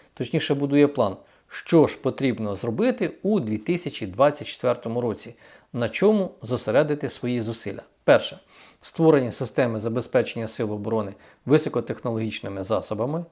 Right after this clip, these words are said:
впровадження нової філософії підготовки та ведення воєнних дій з урахуванням обмежень. Тобто він передбачає, що зброї не буде стільки, як то потрібно,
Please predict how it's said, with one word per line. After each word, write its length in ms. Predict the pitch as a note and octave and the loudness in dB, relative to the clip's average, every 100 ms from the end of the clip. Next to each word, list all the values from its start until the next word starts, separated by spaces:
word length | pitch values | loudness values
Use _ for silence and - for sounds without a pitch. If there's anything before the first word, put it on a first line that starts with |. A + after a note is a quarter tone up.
| _ - _ | _ -20 _
впровадження 560 | - C#3+ E3 C#3 B2 B2+ | 2 6 8 6 4 0
нової 400 | C3+ C#3 C3+ A#2 | 2 2 2 0
філософії 600 | C3 A#2+ B2 B2+ A2+ A#2 | -2 -2 0 -2 -2 -4
підготовки 600 | B2 A2+ A#2+ B2+ A#2 G#2+ | -2 -4 -2 -2 -2 -6
та 120 | A#2 | -4
ведення 380 | A2 G2+ G#2 G#2 | -4 -4 -6 -6
воєнних 480 | G#2+ A2 G#2 G2+ G2+ | -4 -4 -4 -6 -6
дій 160 | G#2+ | -6
з 80 | G#2 | -4
урахуванням 540 | G#2 G2 G#2+ G#2 G2 - | -6 -4 -6 -6 -8 -8
обмежень. 600 | A#2 G#2+ G#2 F#2 G2 A2+ D#3 _ - - - | -6 -4 -4 -4 -6 -10 -12 _ -20 -20 -10
Тобто 280 | - A2 A#2 | -6 -4 0
він 140 | B2 | 0
передбачає, 540 | A#2 G#2+ G#2+ A2 A2 G#2 | 0 -4 -4 -4 -4 -4
що 200 | - G#2 | -6 -8
зброї 320 | G2+ A#2 G#2+ | -4 0 0
не 100 | G#2+ | -2
буде 180 | G#2 G#2+ | -6 -8
стільки, 320 | - A2+ A2 | -8 -8 -8
як 100 | - | -8
то 100 | G2+ | -8
потрібно, 480 | A2 G#2 A#2 D3 | -10 -6 -6 -6